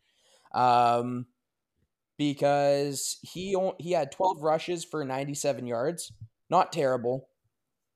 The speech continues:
But they were asking too much of him, and there were a lot of plays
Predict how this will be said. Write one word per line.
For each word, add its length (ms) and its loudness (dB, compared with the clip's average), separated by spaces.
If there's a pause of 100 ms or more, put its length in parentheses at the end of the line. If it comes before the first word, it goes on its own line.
(960)
But 240 4 (1120)
they 140 -2
were 160 4
asking 480 2
too 240 -4
much 280 -4
of 120 -2
him, 180 -2
and 140 -2
there 100 2
were 160 0
a 60 2
lot 240 2
of 180 -8
plays 600 -2